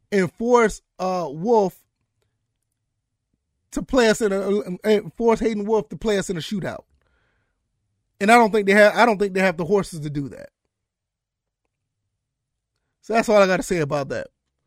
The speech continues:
If you like this commentary, hit the like button. Share this podcast.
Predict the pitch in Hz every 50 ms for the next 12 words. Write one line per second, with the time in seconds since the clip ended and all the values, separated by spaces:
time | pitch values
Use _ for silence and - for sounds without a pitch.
0 | _ _ _ _ _ _ _ - 233 196 269 254 233 214 185 - 220 226 214 -
1 | 226 208 196 180 185 190 180 175 165 160 160 156 139 135 131 127 _ _ _ _
2 | - - - 233 220 214 190 190 185 - - 226 202 190 180 - 202 190 185 180
3 | 180 -